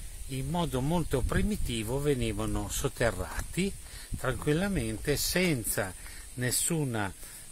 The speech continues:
attenzione a cosa c'era sotto, e sotto ci sono le falde acquifere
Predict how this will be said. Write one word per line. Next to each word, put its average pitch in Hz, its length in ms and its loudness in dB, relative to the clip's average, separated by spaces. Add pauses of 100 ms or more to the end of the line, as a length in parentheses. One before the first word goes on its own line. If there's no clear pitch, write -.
attenzione 131 1000 0
a 127 120 -2
cosa 156 540 0 (1160)
c'era 120 420 2
sotto, 180 720 0 (500)
e 202 160 2
sotto 156 640 2
ci 170 160 -4
sono 120 320 -2
le 139 140 0
falde 101 400 -4
acquifere 127 680 -6